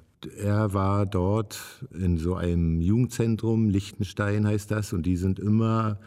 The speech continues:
in die ehemaligen Ostblockstaaten, wie man damals gesagt hat, gefahren und haben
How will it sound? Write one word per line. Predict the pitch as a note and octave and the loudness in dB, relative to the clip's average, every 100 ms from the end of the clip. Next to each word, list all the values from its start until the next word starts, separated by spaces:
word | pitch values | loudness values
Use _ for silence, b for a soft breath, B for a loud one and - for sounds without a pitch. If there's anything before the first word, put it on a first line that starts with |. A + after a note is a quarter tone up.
| B - | B -4
in | F#2 | 0
die | G2 | 0
ehemaligen | F2 F#2 F2+ F2+ F#2 F2 F2 E2+ - | 2 2 2 2 2 2 2 0 -2
Ostblockstaaten, | A#2 G#2 - A2+ A2 - - - G#2 A2+ A2+ G2+ | -4 -4 -2 -2 -2 -4 -6 -2 0 0 -2 0
wie | G2+ | 2
man | G2+ | 2
damals | F#2+ G2 F#2+ - | 2 0 -2 -2
gesagt | F2+ F#2 G2 - | -2 -2 -2 -2
hat, | G2 | -2
gefahren | - E2 G2 G2 G#2 | -4 -2 0 2 2
und | F#2 F2+ | 2 2
haben | F2+ F2+ F2 | 2 2 0